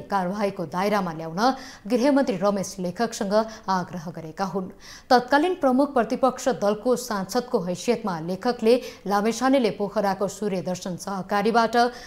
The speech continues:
करोडौँ रुपियाँ बुझिएको प्रमाण पेश गरेको उल्लेख गर्दै महामन्त्री थापाले सोही प्रमाणको आधारमा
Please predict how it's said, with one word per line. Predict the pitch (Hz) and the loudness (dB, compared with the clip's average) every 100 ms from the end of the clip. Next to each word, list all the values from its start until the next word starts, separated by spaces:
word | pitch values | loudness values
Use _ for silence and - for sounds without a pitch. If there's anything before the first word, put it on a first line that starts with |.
| - | -4
करोडौँ | - 214 269 330 220 | 4 8 8 8 4
रुपियाँ | 208 220 185 | 2 0 0
बुझिएको | 180 170 185 175 202 294 - - - | -4 -4 -4 -2 2 0 0 -14 -2
प्रमाण | 226 202 190 170 | 2 4 2 0
पेश | 208 185 - 196 | -2 -2 -6 -4
गरेको | 190 196 214 | -4 2 2
उल्लेख | 180 190 208 - | 2 0 -2 -2
गर्दै | 165 220 269 262 - 220 | -4 2 2 0 -4 0
महामन्त्री | 214 269 320 285 233 | 2 4 4 2 -4
थापाले | 202 240 233 175 165 | -4 0 0 0 -4
सोही | - 208 196 | -2 -2 -2
प्रमाणको | 190 180 190 190 233 | -2 -2 -2 0 0
आधारमा | 220 208 226 214 | 0 0 -2 -2